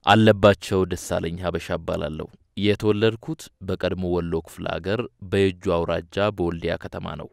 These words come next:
የመጀመሪያ ደረጃ ትምህርቴን በመልካም ቆሌ፣ መለስተኛ ደረጃ ትምህርቴን በእቴጌ ጣይቱ ብጡልና መድኃኔዓለም አጠቃላይ ሁለተኛ ደረጃ ትምህርት ቤት ነው የተማርኩት። እኔ አስራ አንደኛ ክፍል እያለሁ በወቅቱ የኢትዮጵያ መንግስትም የልዩ ኃይል ወይም ስፔሻል ፎርስ ምልመላ ያደርግ ነበር።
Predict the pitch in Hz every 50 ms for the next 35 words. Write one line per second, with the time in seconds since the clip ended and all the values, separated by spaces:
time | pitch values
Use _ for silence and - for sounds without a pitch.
0 | _ _ - 117 113 120 117 120 110 120 117 110 110 113 113 110 117 113 - -
1 | 120 120 123 - 165 170 175 117 - _ - 98 92 98 95 95 90 90 - -
2 | 90 82 87 82 - - 92 92 90 87 85 85 85 85 - - - 90 95 92
3 | 95 98 101 - - 110 101 98 95 92 95 95 92 95 92 - - 98 101 -
4 | - 185 180 123 82 85 87 - 90 92 - - - - 87 87 90 - 82 82
5 | 78 - - - - 90 87 95 110 123 - - - 98 95 92 92 87 87 85
6 | 82 85 85 87 87 - - 82 85 85 85 87 87 82 - - - 85 85 82
7 | 80 87 85 87 87 - 92 87 - - 87 87 - - 82 - 95 90 85 82
8 | - - - - - 127 131 131 123 127 123 117 107 110 104 101 - - 107 98
9 | 95 90 90 85 82 85 90 110 131 143 - - - 104 101 107 110 107 - -
10 | - 120 113 98 92 95 - 95 85 - 87 87 87 90 85 85 92 - - -
11 | 127 139 143 - - 95 98 98 98 95 98 107 104 104 98 90 85 82 80 85
12 | 90 101 113 110 - - - 95 90 92 90 85 82 - - 87 85 82 - -
13 | 90 92 90 87 85 82 87 87 85 85 82 82 85 - 78 78 80 - - -